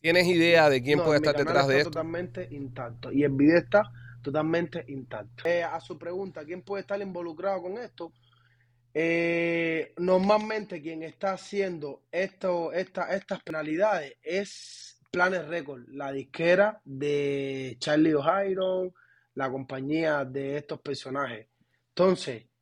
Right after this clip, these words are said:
Speaker 2: ellos son los que lo están haciendo. Pero mi pregunta es la siguiente, ¿cómo puede ser posible eso?
Speaker 1: Ujú.
Speaker 2: ¿Cómo puede ser posible si el contenido es mío?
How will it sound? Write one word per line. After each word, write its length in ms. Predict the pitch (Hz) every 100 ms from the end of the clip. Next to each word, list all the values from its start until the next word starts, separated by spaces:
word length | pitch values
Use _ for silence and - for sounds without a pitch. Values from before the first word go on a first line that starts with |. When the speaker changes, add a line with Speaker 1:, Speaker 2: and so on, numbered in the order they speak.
| _
Speaker 2:
ellos 320 | 160 208 208
son 220 | - 196 190
los 120 | 170
que 100 | 156
lo 80 | 143
están 240 | - 165
haciendo. 440 | 156 - 151 143
Pero 240 | - 160 160
mi 140 | 165
pregunta 560 | 147 156 180 214 208 190
es 80 | 196
la 160 | 190
siguiente, 640 | 175 160 156 170 160 131 _ _ _
¿cómo 380 | - 156 190 214
puede 300 | 185 175 208
ser 220 | 202 170
posible 680 | 151 208 - 160 185 208 156
eso? 420 | 180 - 240 135 - _ _ _
Speaker 1:
Ujú. 380 | 127 123 139 302 - - - - -
Speaker 2:
¿Cómo 320 | 160 175 196
puede 220 | 196 202
ser 180 | 190 202
posible 340 | 208 - 226
si 120 | 214 190
el 100 | -
contenido 520 | 175 139 165 190 214
es 60 |
mío? 460 | 156 190 240 240 156